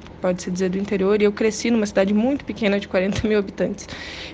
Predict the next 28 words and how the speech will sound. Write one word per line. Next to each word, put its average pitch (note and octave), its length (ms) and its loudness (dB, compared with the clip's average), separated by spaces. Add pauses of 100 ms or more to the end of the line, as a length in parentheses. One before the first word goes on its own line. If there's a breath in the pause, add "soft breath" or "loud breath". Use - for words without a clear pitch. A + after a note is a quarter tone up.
E G#3+ 100 4
eu G#3 180 6
realmente A3 560 2
não G#3+ 100 4
lembro G#3 340 2
de - 100 -6
ter G3 120 2
livrarias, G#3+ 480 2
mas A#3+ 160 2
eu C#4 80 6
lembro B3 340 4
de A#3+ 180 0
ser - 180 -2
uma, A3+ 580 4
uma A3 160 2
pessoa A3 300 -2
que G#3+ 100 -2
gostava A3 320 0
muito A3 220 0
de - 60 -10
frequentar A3+ 380 0
a G#3+ 40 2
biblioteca. G#3 520 0 (440 loud breath)
E B3+ 80 2
quando D#4 220 4
entrei C#4+ 240 4
na B3 80 2
faculdade, A3 840 2